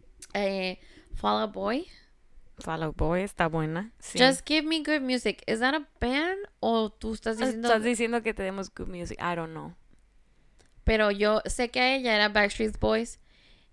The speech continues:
Speaker 1: Y, eh, I, she's one of my longest friend. Ella creo que es the first person I remember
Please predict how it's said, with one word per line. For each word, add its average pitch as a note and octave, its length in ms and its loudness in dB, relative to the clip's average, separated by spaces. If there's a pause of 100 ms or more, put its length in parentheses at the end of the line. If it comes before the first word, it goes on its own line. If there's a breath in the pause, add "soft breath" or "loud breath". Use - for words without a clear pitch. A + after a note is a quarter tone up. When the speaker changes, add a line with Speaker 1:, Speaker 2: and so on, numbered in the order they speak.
(100)
Speaker 1:
Y, G#3+ 680 0 (320)
eh, - 100 -14 (240)
I, G#3 80 8 (600)
she's D#4+ 220 2
one E4 200 2
of F4 60 0
my D#4+ 120 6
longest G#3 520 0
friend. F#3 240 -2 (920)
Ella B3+ 260 2
creo D#4+ 200 4
que D4 200 4
es C4 220 0 (200)
the A#3+ 160 4
first A#3+ 460 4
person A#3+ 340 4
I G3 180 0
remember G3 840 2